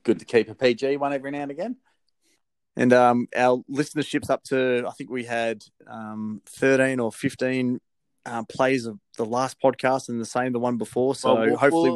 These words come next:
Speaker 2: within
Speaker 1: least have another one shortly when I do get
Speaker 2: Yep.
Speaker 1: listening to it.
Speaker 2: Yep. I, um, it's, we're gonna take the big time on, so it's gonna be interesting to see how this went with, um, 'cause podcasting,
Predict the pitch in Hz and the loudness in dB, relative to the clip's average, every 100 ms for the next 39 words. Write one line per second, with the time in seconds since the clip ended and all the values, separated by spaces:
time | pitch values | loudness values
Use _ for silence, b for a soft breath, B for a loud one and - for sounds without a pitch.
0 | 113 123 160 - 151 135 123 120 120 120 | 2 2 0 -2 -2 -2 -4 -4 -4 -6
1 | 107 101 - 110 101 110 127 110 104 101 | -8 -14 -10 -10 -8 -8 -8 -10 -12 -8
2 | 104 104 104 _ _ _ 110 123 107 101 | -8 -8 -12 _ _ _ 2 2 2 -12
3 | 95 117 151 - _ _ _ _ _ _ | -8 -6 -6 -12 _ _ _ _ _ _
4 | _ _ _ _ _ _ - 120 110 - | _ _ _ _ _ _ -16 -14 -14 -6
5 | 113 107 107 104 101 - - 117 - - | 0 2 2 0 -2 -8 -8 -8 -8 -12
6 | 76 131 139 147 117 110 113 123 110 98 | -2 2 4 4 4 2 4 4 4 -2
7 | 98 107 104 110 - 156 131 127 127 127 | -4 0 0 0 0 2 2 0 -4 -6
8 | 113 131 120 113 - 117 110 113 107 107 | -4 2 2 2 -4 -6 -4 -4 -2 -2
9 | 104 104 - 139 - 160 - 170 170 151 | -2 -6 -6 -6 2 2 4 -2 -4 -8
10 | 120 | -12